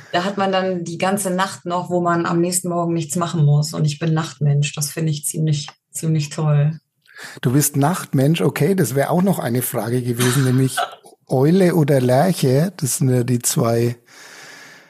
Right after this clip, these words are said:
Speaker 2: Synonyme für die Frühaufsteher und die Nachtmenschen. Also du
Speaker 1: Oh
Speaker 2: bist die
Speaker 1: Gott.
Speaker 2: Eule.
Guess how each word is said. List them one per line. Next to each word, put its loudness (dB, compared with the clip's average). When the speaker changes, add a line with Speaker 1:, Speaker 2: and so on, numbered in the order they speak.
Speaker 2:
Synonyme 4
für 0
die 2
Frühaufsteher 0
und 2
die 2
Nachtmenschen. -2
Also 0
du 0
Speaker 1:
Oh 0
Speaker 2:
bist 0
die 2
Speaker 1:
Gott. 0
Speaker 2:
Eule. 0